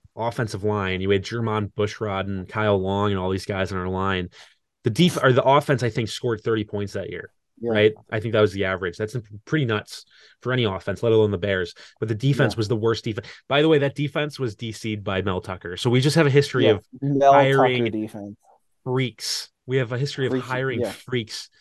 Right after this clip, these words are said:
Speaker 1: at defensive coordinator. Um, but yeah,
Speaker 2: Yeah.
Speaker 1: it's never
Speaker 2: Predators. They're
Speaker 1: It
Speaker 2: not
Speaker 1: is.
Speaker 2: apex predators, not the
Speaker 1: Yeah.
Speaker 2: fucking bear. They're not a, not a bear, not someone that'll actually do a good job. Just a,
Speaker 1: No.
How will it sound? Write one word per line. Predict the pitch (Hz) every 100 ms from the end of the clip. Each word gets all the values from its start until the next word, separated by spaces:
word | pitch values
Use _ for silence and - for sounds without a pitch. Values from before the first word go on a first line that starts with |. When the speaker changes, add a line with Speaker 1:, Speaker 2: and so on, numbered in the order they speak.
| _
Speaker 1:
at | - 104 - -
defensive | 117 113 110 98
coordinator. | - 104 98 92 85 87 _ - _ _
Um, | 107 104 98 95 95 _ _
but | 110
yeah, | -
Speaker 2:
Yeah. |
Speaker 1:
it's | 110 110
never | 139 131
Speaker 2:
Predators. | 135 127 110 101 107 - - _ _ _ _ _ _ _ _
They're | 123
Speaker 1:
It | 131
Speaker 2:
not | 143 143
Speaker 1:
is. | 127 143
Speaker 2:
apex | - 120 101
predators, | - 110 95 92 98 110
not | 127 131 143
the | 139
Speaker 1:
Yeah. |
Speaker 2:
fucking | 143 117 - 139 131
bear. | 135 147 139
They're | 156
not | 170 175
a, |
not | 156 147 202
a | 185
bear, | 135 165 151 113 107
not | 127 143
someone | 175 156 139
that'll | 127 110
actually | 123 - 120
do | 110 113
a |
good | 101 98
job. | 98 87 76 -
Just | 98
a, | - 101 95
Speaker 1:
No. | 90 85